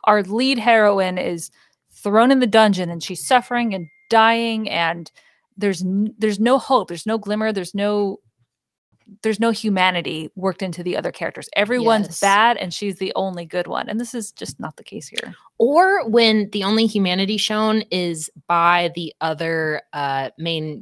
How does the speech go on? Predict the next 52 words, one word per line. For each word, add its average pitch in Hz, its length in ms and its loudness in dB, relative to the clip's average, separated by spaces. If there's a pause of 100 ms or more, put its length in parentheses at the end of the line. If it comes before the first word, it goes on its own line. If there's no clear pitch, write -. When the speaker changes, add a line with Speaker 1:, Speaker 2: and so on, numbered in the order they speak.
(140)
Speaker 2:
guy 151 340 4
love 147 280 -4
Speaker 1:
Yeah, 214 300 4
Speaker 2:
interest. 123 320 -2
Speaker 1:
the 208 80 0
dude. 170 540 -6
Speaker 2:
Yeah. 156 360 -2
It's 202 160 -2
like, 254 140 -2
no, 277 400 2
there's 269 240 0
other 262 220 -2
people 226 320 -4
that 175 120 -4
are 160 80 -2
going 156 240 -6
to 143 60 -8
see 156 220 -8
this 151 200 -6
and 143 140 -12
feel 147 140 -4
conflicted 147 680 -6
and 151 100 -4
maybe 160 280 -4
do 151 240 -4
their 160 180 0
little 156 460 0
tidbit 147 680 -2
to 143 240 -8
help - 380 -2
out. 151 320 2
It's 170 180 -6
not 196 240 2
just 165 220 -6
going 151 180 -6
to 139 60 -12
be 147 100 -10
that 139 220 -6
one 135 120 -8
person 143 360 -10
that - 160 -14
cares. 160 500 -4 (320)
And 208 80 0
it 220 60 2
makes 226 200 0
it 196 200 2
a 165 80 -2
lot 160 180 0
more 156 160 -10
realistic. 120 720 -10 (480)
Speaker 1:
Yeah. 208 180 2 (180)
Speaker 2:
Yeah. - 180 -8